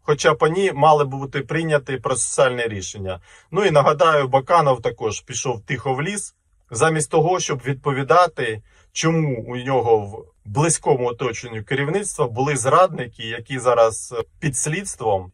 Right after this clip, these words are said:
і чому він не дає покази слідчим. Тому, якщо у нас дійсно зараз залишилися офіцери в правоохоронних органах, вони мають бути проявлені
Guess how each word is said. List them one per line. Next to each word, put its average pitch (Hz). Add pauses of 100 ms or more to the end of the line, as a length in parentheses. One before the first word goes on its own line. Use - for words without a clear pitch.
(200)
і 143
чому 170 (260)
він 156
не 143
дає 135
покази 131 (200)
слідчим. 107 (520)
Тому, 185
якщо 156
у 175
нас 143
дійсно 135
зараз 117
залишилися 120
офіцери 120
в 98
правоохоронних 139
органах, 147
вони 151
мають 139
бути 127
проявлені 151